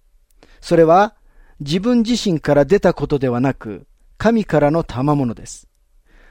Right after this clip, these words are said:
行いによるのではありません。誰も誇ることのないためです。」救いというのはあくまでも神様の一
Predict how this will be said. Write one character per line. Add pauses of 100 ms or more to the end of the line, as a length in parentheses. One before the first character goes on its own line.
(180)
行 (180)
い
に
よ
る
の
で
は
あ
り
ま
せ
ん。 (840)
誰
も
誇
る
こ
と
の
な
い
た
め
で
す。」 (2250)
救
い
と
い
う
の
は
あ
く
ま
で
も (240)
神
様
の (100)
一